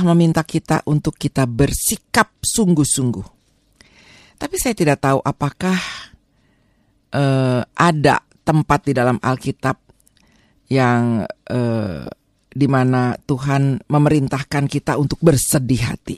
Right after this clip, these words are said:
<clears throat> untuk punya wajah murung dan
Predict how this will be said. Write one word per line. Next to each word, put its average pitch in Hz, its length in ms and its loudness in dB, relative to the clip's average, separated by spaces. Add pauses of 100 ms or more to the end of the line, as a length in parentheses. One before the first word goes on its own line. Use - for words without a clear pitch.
(840)
<clears throat> 220 300 4
untuk 147 180 -2
punya 143 320 -2
wajah 135 320 0
murung 147 580 4 (300)
dan 120 320 -2